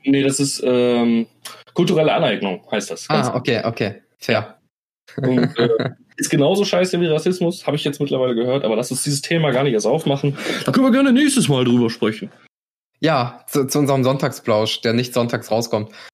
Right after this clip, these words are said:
Speaker 1: <laughs>
Speaker 2: <laughs>
Speaker 1: Äh, und auch heute an einem Montag aufgenommen wurde.
Speaker 2: Ja, Kaffee und Kuchen. <laughs>
Speaker 1: Ich schreib's mir gerade mal auf. Kulturelle Aneignung. Kann man ja mal so ein bisschen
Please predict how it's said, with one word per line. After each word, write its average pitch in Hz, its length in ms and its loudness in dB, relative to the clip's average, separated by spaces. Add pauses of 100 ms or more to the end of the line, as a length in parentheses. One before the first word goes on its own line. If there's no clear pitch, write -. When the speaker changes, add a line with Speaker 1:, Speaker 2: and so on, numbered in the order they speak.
(160)
Speaker 1:
<laughs> - 0 -
Speaker 2:
<laughs> 143 1800 -2 (720)
Speaker 1:
Äh, 127 220 4
und 135 180 4
auch 139 260 2
heute 147 220 4
an 127 80 4
einem 123 100 4
Montag 135 360 4
aufgenommen 113 480 2
wurde. 101 300 -2 (600)
Speaker 2:
Ja, 156 300 2 (240)
Kaffee 233 240 2
und 175 80 2
Kuchen. 202 460 0 (280)
<laughs> 151 320 0 (400)
Speaker 1:
Ich - 60 -4
schreib's 220 240 0
mir 170 60 2
gerade 139 140 2
mal 101 100 2
auf. - 260 -4
Kulturelle 151 1040 0 (120)
Aneignung. 104 1500 -2 (240)
Kann 190 100 2
man 185 100 2
ja 143 120 2
mal 127 160 2
so 110 180 2
ein 110 100 4
bisschen 120 420 -2